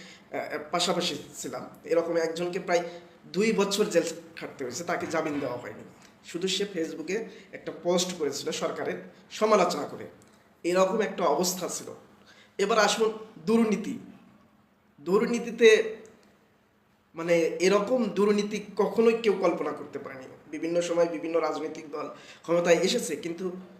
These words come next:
লাস্ট যে আওয়ামী লীগ সরকার যে দুর্নীতিগুলো করেছে, লক্ষ লক্ষ কোটি টাকা শুধু বিদেশে পাচার করেছে। আপনারা দেখেছেন,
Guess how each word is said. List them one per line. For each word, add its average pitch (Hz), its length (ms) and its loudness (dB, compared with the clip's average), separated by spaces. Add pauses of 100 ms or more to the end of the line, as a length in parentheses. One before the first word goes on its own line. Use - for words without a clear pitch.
(840)
লাস্ট 160 440 0 (200)
যে 156 100 0 (800)
আওয়ামী 165 220 2
লীগ 190 100 4 (100)
সরকার 131 320 -4 (340)
যে 156 140 -2
দুর্নীতিগুলো 170 580 0
করেছে, 120 300 -8 (520)
লক্ষ 190 340 2 (320)
লক্ষ 202 220 6 (140)
কোটি 185 240 -6
টাকা 185 160 2 (480)
শুধু 220 160 -2 (140)
বিদেশে 226 380 6
পাচার 165 300 2
করেছে। 131 220 -8 (100)
আপনারা 170 300 0
দেখেছেন, 165 360 -2